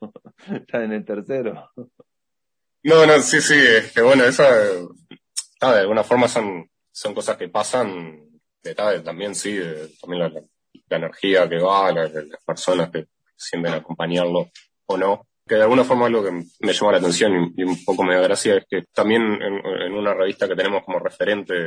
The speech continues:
Speaker 2: de esta, que es El Corno Emplumado de, de Mar de Randall y, y de Sergio Mondragón, que, que salió en la década de los sesenta,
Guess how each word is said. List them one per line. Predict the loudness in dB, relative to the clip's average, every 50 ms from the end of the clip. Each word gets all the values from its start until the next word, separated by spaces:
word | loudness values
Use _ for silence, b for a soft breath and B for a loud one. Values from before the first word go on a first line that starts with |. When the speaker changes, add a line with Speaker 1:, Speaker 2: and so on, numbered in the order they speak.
| -8 -12 _ _ _
Speaker 2:
de | -8 -6 -6
esta, | -6 -2 -2 -2 -2
que | 0 -2 -2
es | -2 -4 -6
El | -8 -4
Corno | -4 -4 -4 -2 -4
Emplumado | -6 -6 -8 -6 -4 -2 -2 0 0 0 0 -2 -2 -4
de, | -6 -10 -12 -14 -18 _ _ _
de | -10 -8
Mar | -6 -6 -6 -6 -6
de | -6 -8
Randall | -8 -8 -8 -8 -8 -8 -10 -10 -10 -10
y, | -12 -12 -12 -10
y | -8 -8
de | -8 -8
Sergio | -8 -12 -12 -12 -10
Mondragón, | -8 -8 -6 -4 -2 -2 -2 -2 -2 -4 -6 -12 _ _ _ _ _ _ _ _
que, | _ -18 -18 -18 -20 _
que | -20
salió | -12 -12 -10 -8 -6
en | -6
la | -4 -2 -2
década | -2 -4 -4 -6 -6 -4 -4
de | -4
los | -6 -8 -10
sesenta, | -10 -10 -10 -8 -8 -8 -8 -8 -10 -10 -10